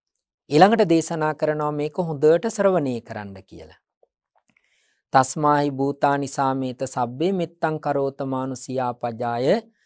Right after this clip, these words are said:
දිවාච රත්තෝච හරං තියේ බලින් තස්මාහි නේ රක්ඛත අප්පමත්තා." ඒ වාගේම දේශනා කරන අප්පමත්තා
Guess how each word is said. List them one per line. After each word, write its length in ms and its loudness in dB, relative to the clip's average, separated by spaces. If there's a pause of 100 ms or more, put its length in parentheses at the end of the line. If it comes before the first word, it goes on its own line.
(280)
දිවාච 500 4
රත්තෝච 600 2
හරං 400 0
තියේ 320 -6
බලින් 420 -4
තස්මාහි 800 -2
නේ 260 -2
රක්ඛත 540 -2
අප්පමත්තා." 840 -6 (1080)
ඒ 160 8
වාගේම 480 8 (100)
දේශනා 460 -2
කරන 260 -4
අප්පමත්තා 840 0